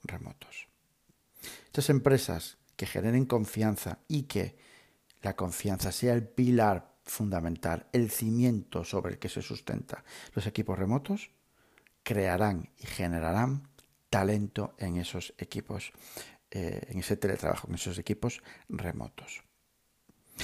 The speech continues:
Y eso tiene que partir de la, de la dirección. A medida que la dirección comprende mucho mejor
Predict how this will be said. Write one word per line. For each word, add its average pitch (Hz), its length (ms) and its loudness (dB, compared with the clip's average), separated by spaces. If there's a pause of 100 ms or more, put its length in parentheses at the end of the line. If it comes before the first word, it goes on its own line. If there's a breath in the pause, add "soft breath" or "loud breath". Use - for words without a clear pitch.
(220 loud breath)
Y 139 60 4
eso 190 120 10
tiene 175 180 6
que 156 120 6
partir 120 580 2
de 110 160 2
la, 90 540 0
de 117 140 2
la 104 100 4
dirección. 104 720 -2 (1300 loud breath)
A 127 140 8
medida 123 560 6 (1000)
que 107 120 -2
la 107 80 2
dirección 107 480 2
comprende 101 880 2
mucho 95 320 -2
mejor 82 440 -2